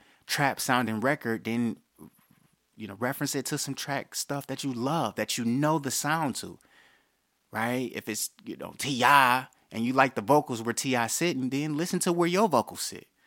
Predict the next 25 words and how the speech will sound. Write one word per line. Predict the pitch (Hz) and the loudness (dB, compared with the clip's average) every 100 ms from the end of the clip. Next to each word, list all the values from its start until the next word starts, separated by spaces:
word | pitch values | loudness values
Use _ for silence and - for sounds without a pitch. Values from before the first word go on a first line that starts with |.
| _ _ _ - | _ _ _ -2
Listen | 143 185 196 | 2 2 2
to | 196 | 4
where | 175 | 4
your | 175 175 - | 4 2 2
eight | 175 | 2
oh | 170 | 2
eight | 180 190 | 0 -2
sit | - 147 151 | -4 -4 -6
versus | 107 117 147 147 156 | -6 2 2 2 -4
a | |
Cardi | 151 170 160 160 | 0 2 2 -2
B | 147 190 | -4 -4
track. | 170 92 - _ _ _ _ _ _ _ _ _ _ _ _ _ _ _ _ - | -4 -10 -14 _ _ _ _ _ _ _ _ _ _ _ _ _ _ _ _ -8
And | - 147 | -2 2
then | 170 180 | 2 2
try | - 156 170 165 | 2 2 2 0
to, | - 160 - _ _ _ _ _ _ _ _ | -4 -8 -10 _ _ _ _ _ _ _ _
try | - 165 | -6 -4
to | 170 | -2
compare | 180 165 180 196 | -2 -2 -2 -2
that. | 104 78 - _ _ _ _ _ _ _ _ _ _ _ | -4 -10 -18 _ _ _ _ _ _ _ _ _ _ _
Try | - 156 175 | -6 -2 -2
to | 165 | -2
match | 151 170 214 - | 0 0 0 -2
that. | 90 69 | -8 -12